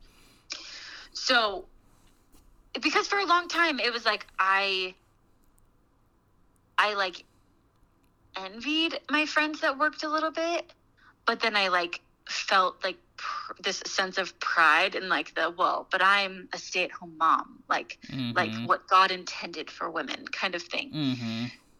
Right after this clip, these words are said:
Speaker 1: And, like, I mean, that's embarrassing that I even thought like that. I don't know if I actually thought that
Speaker 2: Not
Speaker 1: that
Speaker 2: con-,
Speaker 1: much, but I
Speaker 2: probably,
Speaker 1: think
Speaker 2: yeah.
Speaker 1: subconsciously I did to some
Speaker 2: Yeah.
Speaker 1: extent.
Speaker 2: Yeah.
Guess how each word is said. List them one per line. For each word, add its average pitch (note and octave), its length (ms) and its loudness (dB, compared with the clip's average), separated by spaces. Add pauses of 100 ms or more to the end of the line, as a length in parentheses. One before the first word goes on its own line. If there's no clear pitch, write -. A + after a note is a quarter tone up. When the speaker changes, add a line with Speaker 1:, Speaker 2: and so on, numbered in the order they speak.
Speaker 1:
And, A#3+ 200 2
like, - 400 2 (1400)
I G3+ 40 2
mean, G3+ 160 -4
that's G3+ 220 0
embarrassing F#3 640 0
that F3 120 2
I F3 60 4
even E3+ 340 -6 (100)
thought - 240 6
like A#3 220 2
that. C4 240 6
I - 20 4
don't C4+ 140 4
know A3+ 80 4
if F#3+ 80 0
I D#3 160 2
actually D#3 380 -2
thought - 260 0
that D3+ 240 2 (480)
Speaker 2:
Not C#3 160 -4
Speaker 1:
that D#3 200 8
Speaker 2:
con-, - 80 2
Speaker 1:
much, C#4 260 4
but B3 60 4
I C4 40 6
Speaker 2:
probably, - 120 2
Speaker 1:
think - 100 4
Speaker 2:
yeah. G#3+ 80 0
Speaker 1:
subconsciously G#3 720 2
I E3 120 0
did E3+ 420 -4 (180)
to G#3+ 100 -4
some A#2+ 220 4
Speaker 2:
Yeah. A2+ 60 -2
Speaker 1:
extent. F3+ 600 -2
Speaker 2:
Yeah. D3 280 0